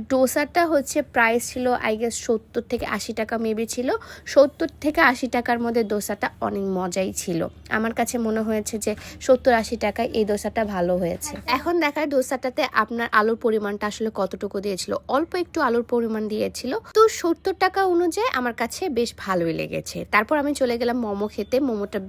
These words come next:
বেশ ইয়াম্মি ছিল, আমার কাছে মোমোটা বেশ ভালো লেগেছে। ইদানিং কেন জানি আমি মোমোর প্রতি একটু বেশি অ্যাট্রাক্ট হচ্ছি, কেন জানি না। মোমো আমি আগে খেতাম না, এখন মোমোস খেতে বেশ মজা লাগে আমার কাছে এবং এই মোমোসটা অনেক মজার ছিল।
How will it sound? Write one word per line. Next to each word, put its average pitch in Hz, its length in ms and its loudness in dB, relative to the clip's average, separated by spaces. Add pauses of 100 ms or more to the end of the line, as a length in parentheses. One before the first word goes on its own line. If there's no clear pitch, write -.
বেশ 226 280 2
ইয়াম্মি 202 300 0
ছিল, 208 220 -4
আমার 202 200 -2
কাছে 196 240 -6
মোমোটা 196 360 -4
বেশ 202 220 -4
ভালো 185 220 0
লেগেছে। 175 440 -4
ইদানিং 240 320 -2
কেন 233 180 -4
জানি 226 140 -2
আমি 226 160 0
মোমোর 220 560 2
প্রতি 214 320 -2
একটু 208 320 2 (420)
বেশি 220 520 4 (300)
অ্যাট্রাক্ট 226 560 2
হচ্ছি, 196 320 0
কেন 226 320 2
জানি 185 300 2
না। 208 120 0
মোমো 226 340 4
আমি 220 220 2
আগে 202 220 0
খেতাম 202 360 -6
না, 208 200 -4
এখন 214 300 -4
মোমোস 208 320 -2
খেতে 214 180 -8 (180)
বেশ 196 300 2
মজা 180 300 -2
লাগে 175 200 -4
আমার 165 160 -4
কাছে 208 300 -6 (300)
এবং 247 200 4
এই 262 100 6
মোমোসটা 240 560 0
অনেক 208 240 4
মজার 190 500 2
ছিল। 165 260 -4